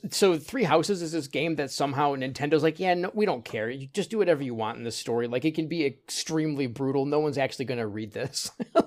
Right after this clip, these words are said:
Like, I, it's, it's such an intense storyline for Nintendo when you really look at all of the things that happen in it. Like, like, it's, it's, I, I, let me rephrase that. Nintendo of America. J-, Nintendo of Japan doesn't care. They'll, they'll,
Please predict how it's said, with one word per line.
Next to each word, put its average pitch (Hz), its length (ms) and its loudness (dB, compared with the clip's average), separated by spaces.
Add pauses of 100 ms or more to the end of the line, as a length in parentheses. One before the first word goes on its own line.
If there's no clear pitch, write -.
(200)
Like, - 240 -8 (180)
I, 233 180 6 (400)
it's, 247 280 4
it's 208 160 8
such 226 180 6
an 233 140 0 (100)
intense 165 560 0
storyline 156 720 0
for 151 220 0
Nintendo 131 520 -2
when 139 140 -2
you 120 100 -6
really 131 240 0
look 117 240 -2
at 131 140 -4
all 120 260 2
of 113 140 -8
the 123 100 0
things 110 360 -6
that 113 140 -4
happen 104 380 -10
in 92 100 -14
it. - 160 -16 (460)
Like, 160 160 -2
like, 175 220 0
it's, 160 180 -4
it's, - 260 -6 (160)
I, 233 140 4
I, 214 120 6
let 220 80 -2
me 175 120 0
rephrase 139 360 4
that. 113 100 -4
Nintendo 147 300 2
of 127 100 4
America. 101 560 -4
J-, 143 140 -4
Nintendo 160 380 -2
of 131 100 0
Japan 98 340 -10
doesn't 95 260 -14
care. - 200 -14
They'll, 104 260 -8
they'll, 107 200 -6